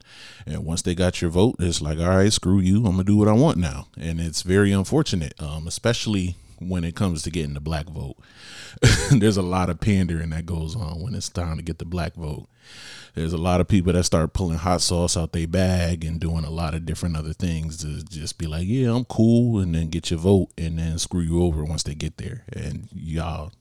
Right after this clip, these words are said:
know who I'm talking about. But <laughs> I say all this to say, get involved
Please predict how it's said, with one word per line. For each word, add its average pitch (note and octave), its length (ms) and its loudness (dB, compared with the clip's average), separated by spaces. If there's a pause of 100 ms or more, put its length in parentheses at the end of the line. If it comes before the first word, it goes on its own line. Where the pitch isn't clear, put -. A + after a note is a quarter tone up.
(160)
know D2+ 220 -4
who D2+ 140 -8
I'm C#2 140 -8
talking D#2+ 340 -6
about. - 260 -10 (500)
But A2+ 360 4 (760)
<laughs> - 840 0 (1300)
I G2 120 4
say G#2+ 280 8
all G2 160 8
this F#2+ 180 6
to F2+ 160 2
say, G2+ 440 6 (480)
get F#2 140 2
involved F2+ 680 2